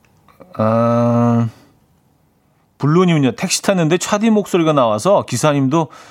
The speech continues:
차디 아시냐고 여쭤봤더니 촤, 촤 하시네요. 애청자 만난 기념으로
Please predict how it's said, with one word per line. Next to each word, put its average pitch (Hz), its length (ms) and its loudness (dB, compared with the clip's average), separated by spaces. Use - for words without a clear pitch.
차디 185 320 0
아시냐고 143 460 2
여쭤봤더니 123 840 -2
촤, 180 360 0
촤 170 360 0
하시네요. 127 760 -2
애청자 - 540 0
만난 135 400 0
기념으로 131 680 -2